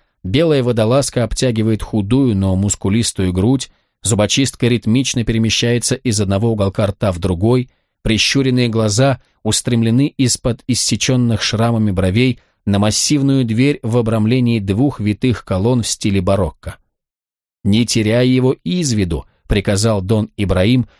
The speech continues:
прежде чем войти в магазинчик, чтобы посмотреть открытки и прочую белиберду. Стоя втроём на тротуаре, они слишком привлекали внимание. Поскольку удалец был человеком надёжным,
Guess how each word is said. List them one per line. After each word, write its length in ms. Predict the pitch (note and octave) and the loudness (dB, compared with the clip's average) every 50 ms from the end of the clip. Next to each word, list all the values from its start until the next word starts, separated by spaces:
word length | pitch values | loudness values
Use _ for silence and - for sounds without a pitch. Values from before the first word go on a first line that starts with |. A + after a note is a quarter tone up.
| _ - - - | _ -10 -4 -2
прежде 340 | A#2+ B2 C#3 A#2 A2+ A#2+ | 0 2 2 2 0 -2
чем 260 | A2 - C3+ B2 A#2 G#2+ | -2 -2 0 0 0 0
войти 360 | A2 A2+ A2 - - C#3+ A#2+ | 0 0 0 0 0 -2 0
в 80 | G2+ | 0
магазинчик, 720 | G#2 G#2 G2+ G#2 G2 F2+ E2 G2 A#2 C3+ B2+ - C3+ B2+ - | 0 -2 0 0 0 0 0 0 0 0 0 -2 -4 -4 -4
чтобы 260 | - - A#2 A2+ A2 | -4 -2 -2 -2 0
посмотреть 640 | - B2 - - A2 G#2 F#2+ - B2 A#2+ A2+ - - | 0 -2 -2 0 0 -2 0 0 0 -2 -2 -4 -6
открытки 600 | - G2 - - - A2+ B2+ C3+ C3 - - A#2+ | -6 -6 -6 -4 -2 -2 0 -2 -2 -4 -4 -2
и 40 | A2+ | -2
прочую 440 | - - B2+ B2 A2 - - A2 G#2 | 0 0 0 0 0 0 -2 -2 0
белиберду. 580 | A#2 A2+ A#2+ A#2+ B2+ A#2+ A2 F2 D#2 C2+ - _ _ _ _ _ _ _ _ _ - | 0 0 0 0 0 -2 -2 -4 -6 -10 -12 _ _ _ _ _ _ _ _ _ -10
Стоя 320 | - - - - - - | -8 -4 -2 0 0 0
втроём 480 | - - - C#3+ C3+ C3+ C#3+ E3+ F3 D#3 | 0 0 0 0 2 2 2 2 2 2
на 100 | C#3 B2 | 0 0
тротуаре, 540 | - - A#2 G#2+ - B2 C#3 E3+ F3 D#3 D3 | 0 0 -2 0 0 0 0 2 2 2 2
они 180 | C3+ C3 C3 | 2 2 2
слишком 460 | A#2+ - - D3+ D3 - - - B2 A2 | 0 0 -2 -2 -2 -2 -2 -2 -2 0
привлекали 520 | - B2 A2+ A2+ A2+ - C3 B2+ B2 B2+ | 0 0 0 0 -2 0 0 0 0 0
внимание. 580 | A#2 B2 C#3 D#3 E3 D#3 G#2+ D#2+ C#2 C2 - - _ _ _ _ _ _ _ _ _ _ | 2 0 0 2 0 0 0 -2 -4 -6 -10 -14 _ _ _ _ _ _ _ _ _ _
Поскольку 520 | - A2 G#2 - - C3 B2 A#2+ - - A#2+ | -4 -2 -2 -2 0 0 0 0 0 0 -2
удалец 480 | A#2 G#2 G#2+ G2+ G2+ A#2+ B2 A2+ A2+ | 0 2 2 2 2 0 0 -2 -2
был 180 | G#2 A2+ A2+ A2+ | -2 -2 -2 -2
человеком 640 | - - - G#2+ G2 F#2+ G#2 A#2 A2+ - A2 G2 | -2 -2 -2 0 0 0 0 0 -2 -2 -2 0
надёжным, 640 | F#2+ F#2+ F#2 F2 G2 A2+ C3+ A2+ C3 D3 C#3+ C3 B2+ | 0 0 0 0 0 2 2 2 2 2 0 -2 -4